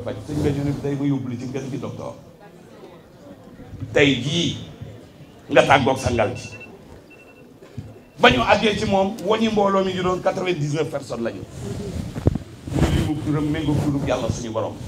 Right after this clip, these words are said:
Sëriñ Saliou woy suñu borom. Sëñ Béthio ni ko, "Mbàkke, diw mii kat day taalibe diw."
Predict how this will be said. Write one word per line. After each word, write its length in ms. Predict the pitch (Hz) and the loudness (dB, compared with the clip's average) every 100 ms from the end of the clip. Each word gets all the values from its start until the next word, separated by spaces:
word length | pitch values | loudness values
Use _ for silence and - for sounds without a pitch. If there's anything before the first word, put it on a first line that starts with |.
| - | -4
Sëriñ 220 | 202 175 156 | 0 0 0
Saliou 320 | 156 147 139 | 2 2 2
woy 120 | 143 | -4
suñu 240 | - - | -4 -4
borom. 280 | 123 113 - - - - - - - - - 165 - - 175 196 - 190 254 233 - - 180 196 196 - - - - - - - - - - - - - - - - - - - - - | -2 -2 -2 -2 -2 -4 -8 -6 -4 -4 -2 -4 -8 -12 -14 -14 -14 -14 -12 -12 -14 -16 -16 -14 -14 -14 -14 -16 -16 -16 -14 -12 -10 -10 -10 -10 -12 -12 -16 -20 -20 -20 -20 -20 -18 0
Sëñ 220 | 254 240 | 2 4
Béthio 240 | 240 233 | 4 4
ni 60 | - | 6
ko, 120 | 254 | 6
"Mbàkke, 320 | 240 233 233 226 | 8 6 6 4
diw 120 | 240 | 4
mii 240 | 247 254 | 4 2
kat 160 | 247 185 - - - | 4 2 2 -2 0
day 160 | 208 226 | 0 2
taalibe 420 | - 220 226 220 214 - | 6 8 8 4 2 10
diw." 220 | 311 | 12